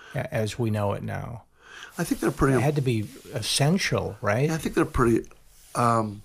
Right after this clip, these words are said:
Speaker 1: Right,
Speaker 2: well, I think the,
Speaker 1: obviously
Speaker 2: I
Speaker 1: the
Speaker 2: think,
Speaker 1: re-
Speaker 2: I think the resurrection is
Speaker 1: Sure.
Speaker 2: the essential part.
Speaker 1: But
Speaker 2: And I
Speaker 1: he
Speaker 2: think, I
Speaker 1: sees a
Speaker 2: think
Speaker 1: whole bunch of people
Speaker 2: Right.
Speaker 1: in that, in that span.
Speaker 2: At one time, a group of five hundred.
Speaker 1: Right.
Speaker 2: And I, yeah, I think those were to give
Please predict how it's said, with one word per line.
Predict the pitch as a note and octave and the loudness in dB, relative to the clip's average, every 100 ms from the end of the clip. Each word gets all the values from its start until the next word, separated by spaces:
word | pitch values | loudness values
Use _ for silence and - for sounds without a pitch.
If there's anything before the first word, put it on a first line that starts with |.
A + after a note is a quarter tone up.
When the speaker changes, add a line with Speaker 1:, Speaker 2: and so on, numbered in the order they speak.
| - | -4
Speaker 1:
Right, | C3 - | -4 6
Speaker 2:
well, | D3+ | 8
I | |
think | C#3+ C#3 | 8 8
the, | C#3+ | 8
Speaker 1:
obviously | - | 8
Speaker 2:
I | |
Speaker 1:
the | G#3+ E3 | 6 4
Speaker 2:
think, | - - | 4 -2
Speaker 1:
re- | |
Speaker 2:
I | C#3 | 0
think | E3 | 4
the | C3 | 6
resurrection | A#2 G#2+ F#2+ G#2+ A#2+ - A2 | 8 6 6 6 4 2 0
is | G2+ G2 | 2 2
Speaker 1:
Sure. | F#2+ G#3+ | 6 10
Speaker 2:
the | |
essential | D3+ A2 G#2 - E2+ | 10 8 4 0 -2
part. | - - - - - | 0 0 -4 -14 -2
Speaker 1:
But | C#3+ | 4
Speaker 2:
And | C3+ | 8
I | |
Speaker 1:
he | D#3+ | 8
Speaker 2:
think, | D#3 | 8
I | |
Speaker 1:
sees | G#3+ G#3 D3 | 6 6 6
a | |
Speaker 2:
think | A#2 | 8
Speaker 1:
whole | D#3 | 8
bunch | C#3+ C#3 - | 8 4 2
of | G#2 | -2
people | - D3+ - G#2 | 0 0 2 2
Speaker 2:
Right. | F#2+ | 2
Speaker 1:
in | A#2 A2 | 2 2
that, | G#2 G#2 - | 0 -2 -4
in | A2+ A2 | -4 0
that | G#2 G2+ - _ | 0 -2 -8 _
span. | - - D3 C#3+ G#2 G2 | -10 2 4 4 2 0
Speaker 2:
At | - | 0
one | A#2+ A#2+ | 4 2
time, | G#2+ G#2 | 4 2
a | G2 | 2
group | A2 G#2 | -2 -2
of | E2 | 0
five | G2 F#2 | 0 0
hundred. | F2+ F2+ E2+ C3+ - | -2 -4 -6 -10 -4
Speaker 1:
Right. | A#2+ F#2+ G2+ - - - - - | -4 -4 -8 -16 -16 -16 -18 -6
Speaker 2:
And | B2+ | -4
I, | - | -2
yeah, | - D#3 | 2 2
I | E3+ | 2
think | B3 F3 | -4 2
those | D#3+ D3+ B2 | 6 6 6
were | B2 B2+ | 6 6
to | B2 | 4
give | G2+ A#2 A2+ G#2 F2 - | 2 6 8 6 0 -14